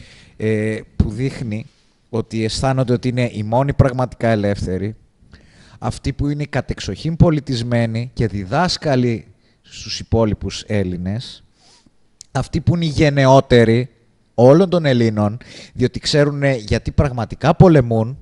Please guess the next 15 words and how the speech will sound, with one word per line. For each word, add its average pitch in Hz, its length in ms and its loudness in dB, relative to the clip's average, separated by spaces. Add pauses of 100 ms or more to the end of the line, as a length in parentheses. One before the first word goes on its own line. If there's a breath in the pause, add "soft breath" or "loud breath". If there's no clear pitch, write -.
(140)
για 110 100 -6
την 110 160 -6
ελευθερία 98 680 0
τους, 95 380 -8
δηλαδή 101 220 -4
ξέρουν 131 300 -4
περισσότερο 156 480 0
από - 100 -6
τους - 140 -8
άλλους 117 280 -4
τι 110 180 -6
εστί 104 280 -10
πραγματικά 95 680 -6 (360 soft breath)
ελεύθερον 98 840 -6
είναι. 87 420 -10